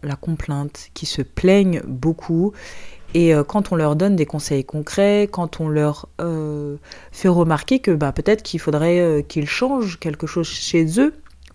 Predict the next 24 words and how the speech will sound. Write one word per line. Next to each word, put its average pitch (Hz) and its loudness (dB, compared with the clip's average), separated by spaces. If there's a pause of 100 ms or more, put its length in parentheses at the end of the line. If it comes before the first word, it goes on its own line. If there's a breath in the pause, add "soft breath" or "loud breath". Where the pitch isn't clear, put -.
pour 160 0
avancer, 160 0 (440 loud breath)
ils 165 2
le 214 10
prennent 180 2
mal. 143 -2 (480 loud breath)
Euh, - -8
par 131 -6
exemple, 147 -2
en 135 -4
couple, - 2 (400 loud breath)
euh, 139 -4
quelqu'un 208 -2
qui 190 -4
se - -4
plaint 196 0 (1040)
d'être 170 6
avec 143 -2
quel-, 160 2 (220)
avec, 151 -2
euh, 135 -6 (500)
d'avoir 156 2
un 147 -2
partenaire, 165 -2